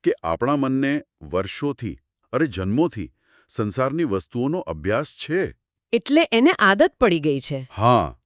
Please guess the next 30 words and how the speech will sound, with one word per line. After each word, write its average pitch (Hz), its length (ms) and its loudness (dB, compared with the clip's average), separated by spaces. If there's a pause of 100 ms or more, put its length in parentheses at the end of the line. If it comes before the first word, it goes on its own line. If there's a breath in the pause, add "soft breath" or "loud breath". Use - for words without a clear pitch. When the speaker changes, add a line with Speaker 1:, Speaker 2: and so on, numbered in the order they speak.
(300)
Speaker 1:
એટલે 120 260 0
એને 123 240 2
સત્યમાં, 147 720 0
ભગવાનમાં 117 640 -2
સ્થિર 110 300 -4
થતા 131 280 -4
વાર 151 220 0
લાગે 80 280 -2
છે. - 220 -16 (640)
એને 151 200 2
જબરદસ્તી 113 640 -2
રોકવાનો 147 380 -2
પ્રયાસ 143 340 -4
કરશો, 156 380 -4 (400)
તો 160 140 2
એ 175 100 4
વધુ 98 340 0
બળવો 98 360 2
કરશે. 76 340 -10 (540)
બસ, 135 260 -2 (320)
વિશ્વાસ 156 360 2
સાથે 139 300 -2
કરતા 151 340 0
રહો, 123 240 0 (460)
શરીર 156 420 4
અને 156 120 2
વાણીને 131 360 2
ભજનમાં 117 400 -2
જોડી 90 300 -2
રાખો. 139 360 -2